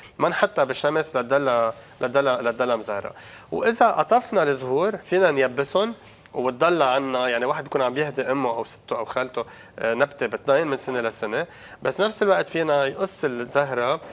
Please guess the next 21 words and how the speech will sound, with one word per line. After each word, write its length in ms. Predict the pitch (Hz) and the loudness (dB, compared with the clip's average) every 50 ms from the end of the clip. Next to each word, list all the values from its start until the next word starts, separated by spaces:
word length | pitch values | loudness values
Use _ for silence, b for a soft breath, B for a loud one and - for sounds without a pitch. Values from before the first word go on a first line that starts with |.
| B B B - | B B B -10
آه، 840 | - - 120 120 120 120 120 117 113 110 110 113 - - 117 110 117 123 | -4 -2 0 0 2 2 2 2 0 0 -2 -2 -4 -4 -6 -8 -8 -10
ويعني 280 | - - 117 117 117 120 | -8 -4 -4 -2 -2 -4
نخليها 460 | - - 120 - - 135 135 131 117 | -6 -8 -8 -4 -2 0 0 0 0
تضاين. 340 | 110 110 113 98 - - - | 0 -2 -4 -4 -4 -6 -4
هلا 200 | 120 123 127 135 | -4 -4 -4 -4
شو 160 | - - 247 | -4 -2 -2
ال-، 80 | 247 226 - - - | -2 -2 -4 -14 -14
شو 160 | 170 - - 196 | -6 -2 0 2
بعد 260 | 180 185 180 160 139 | 4 4 4 4 2
غلطه 320 | 127 143 151 147 147 131 | 2 0 0 0 -2 -4
بتصير؟ 400 | 113 117 - - - 113 113 113 B B B B B B B - | -4 -6 -8 -8 -6 -6 -6 -6 B B B B B B B 0
تتكون 380 | 139 131 - - 240 262 262 | 0 0 0 2 2 2 2
هالقد 380 | 233 196 165 175 202 202 175 175 | 2 2 4 2 2 2 2 0
مزهره 400 | 160 143 135 156 151 147 131 123 | 0 2 2 2 2 2 0 0
حلوه 420 | - - 123 117 113 104 107 143 160 B B B B B B B | 0 -2 -4 -4 -2 -4 -4 -4 -6 B B B B B B B
بالمشاتل، 760 | - 131 139 143 147 143 147 - - 202 214 208 214 165 139 | -2 0 0 2 2 2 2 2 4 2 2 2 2 0 0
وهيدا، 420 | 135 131 160 185 185 170 156 139 156 | 0 2 0 0 2 2 0 2 2
هيدا 160 | 175 160 156 | 0 0 0
اللي 120 | 139 131 | 0 0
حد 240 | - - 170 156 151 | 0 0 -2 0 -2
مستورده. 680 | 143 131 127 - - - 127 123 113 107 98 101 - | -4 -4 -4 -6 -2 -2 0 0 0 -4 -4 -6 -10